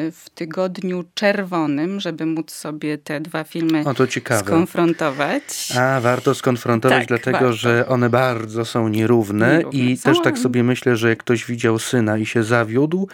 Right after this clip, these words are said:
Speaker 2: to dobrze, żeby zobaczył Ojca.
Speaker 1: Na przykład, jeżeli, jeżeli taka kolejność. Więc, ale, ale jakby chcemy to dawać na tacy właśnie pod, poddawać pod dyskusję, y, więc, więc właśnie nawet takie filmy, które, które wzbudzały, y, czy, czy, czy, czy,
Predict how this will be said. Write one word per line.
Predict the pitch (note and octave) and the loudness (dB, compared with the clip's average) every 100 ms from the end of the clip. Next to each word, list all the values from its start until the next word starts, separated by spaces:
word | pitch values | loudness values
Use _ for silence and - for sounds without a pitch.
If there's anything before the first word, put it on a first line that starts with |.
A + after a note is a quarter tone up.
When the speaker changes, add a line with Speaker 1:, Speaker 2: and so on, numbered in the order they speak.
| - - - | -16 -20 -4
Speaker 2:
to | A#2+ A#2 A#2 B2+ | 0 2 0 2
dobrze, | B2+ A2+ G#2 | 0 2 0
żeby | G#2+ G#2+ | 0 -2
zobaczył | G#2+ G#2 - G2 | -4 -6 -6 -8
Ojca. | G2+ - - | -8 -10 -4
Speaker 1:
Na | A3 G#3+ | -4 2
przykład, | - - - - | 0 0 -16 -12
jeżeli, | D#3+ E3+ E3 D3+ | -8 -6 -4 -4
jeżeli | E3+ D#3 | -2 -4
taka | D#3 D#3 D#3+ | -6 -8 -6
kolejność. | E3 D3+ D3+ - F3+ | -4 -4 -4 -6 -6
Więc, | G3+ G3+ | -6 -2
ale, | A3+ C4 | 0 2
ale | A#3 | 2
jakby | B3 A#3+ B3+ | 2 2 -4
chcemy | - D#4 D4+ B3+ | 4 6 6 4
to | - B3+ | -2 -2
dawać | A3 B3 A#3 A3+ A#3 | 0 0 0 -2 -2
na | A3 | -2
tacy | A3+ A3 A3+ G#3+ G#3 | 0 -2 -2 -8 -6
właśnie | G3+ G#3 - G3+ | -4 -4 -4 -6
pod, | G3 G3+ G3 - - - - - | -2 -2 -2 -10 -18 -18 -20 -6
poddawać | G3 G#3 G3 G3 | 0 2 2 0
pod | - F#3+ | -2 -4
dyskusję, | F3 F#3 - A3+ A#3 - A3+ A3 A3 - - _ | -4 -6 -4 -6 -4 -4 -4 -4 -6 -12 -20 _
y, | - F#3+ F#3+ F#3+ F3 | -2 0 2 0 -2
więc, | G3+ G3 | -4 -2
więc | G3 F#3+ | -2 0
właśnie | G3+ - F#3+ | 0 0 -2
nawet | F#3+ G#3 G3+ - | 0 0 0 -4
takie | G3 F#3 E3+ | -6 -6 -10
filmy, | - F#3+ A3+ | -6 -4 -4
które, | - F#3+ F#3+ F#3+ - - | -4 -2 -2 -2 -6 -20
które | - E3+ | -6 -4
wzbudzały, | E3 D#3+ E3 E3 E3 | -4 -8 -2 -2 -2
y, | D3+ A2 D3+ | -4 -8 -8
czy, | - D#3+ | -8 -8
czy, | D3+ D#3 | -8 -10
czy, | - C#3+ | -10 -12
czy, | - | -10